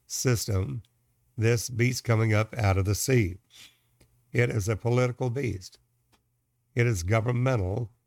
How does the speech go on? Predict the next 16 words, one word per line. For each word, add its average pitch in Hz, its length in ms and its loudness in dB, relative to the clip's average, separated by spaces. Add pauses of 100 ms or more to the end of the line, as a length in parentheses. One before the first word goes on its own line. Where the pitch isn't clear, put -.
(120)
of 120 240 0
the 117 80 -6
kingdoms, 127 800 -4
uh, 117 160 -2 (340)
of 123 220 0
the 123 80 0
north. 120 420 0
We're 101 140 0
going 101 260 0
to 98 60 -6
see 117 240 0
that 120 400 -2 (520)
in 123 260 0
Jeremiah 107 560 0
and 135 200 -6
Daniel. 135 480 -4